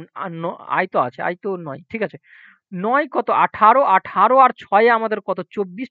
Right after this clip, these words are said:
চব্বিশ আর দুইয়ে আমাদের কত? ছাব্বিশ, এদিকে দেখো তিন, তিন আর দুইয়ে পাঁচ। তো আমরা এখান থেকে দেখলাম কি এই সবটার যদি ডিজিটগুলো, কোডগুলো আমরা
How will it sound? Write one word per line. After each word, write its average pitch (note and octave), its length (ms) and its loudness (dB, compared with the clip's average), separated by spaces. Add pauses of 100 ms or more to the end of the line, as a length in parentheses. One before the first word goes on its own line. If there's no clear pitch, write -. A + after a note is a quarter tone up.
চব্বিশ G3+ 400 -8
আর F#3+ 120 2 (380)
দুইয়ে G3+ 360 -4
আমাদের G3 240 -4
কত? F3+ 100 -6 (120)
ছাব্বিশ, F#3 440 -4 (140)
এদিকে F#3 320 -4
দেখো F#3+ 220 0 (320)
তিন, F#3+ 180 -8 (440)
তিন A3+ 180 -8
আর F#3 200 -2
দুইয়ে A#3 180 -8 (1500)
পাঁচ। D3+ 200 -2 (560)
তো - 40 0 (140)
আমরা A#3 160 2 (140)
এখান C#4 260 -6
থেকে D#4+ 140 -4
দেখলাম A#3+ 420 -2
কি C4 200 -20
এই A#3 140 -4 (120)
সবটার B3+ 460 2
যদি C#4 160 -4
ডিজিটগুলো, A#3 580 -4 (540)
কোডগুলো C4+ 460 2
আমরা A3+ 200 2